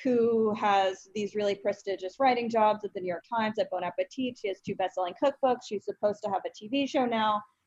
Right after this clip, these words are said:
So a lot of people are talking about that disparity there. Um, but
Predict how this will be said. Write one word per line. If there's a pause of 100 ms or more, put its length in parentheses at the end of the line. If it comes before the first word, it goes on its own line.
(200)
So
a
lot
of
people
are
talking
about
that
disparity
there. (340)
Um,
but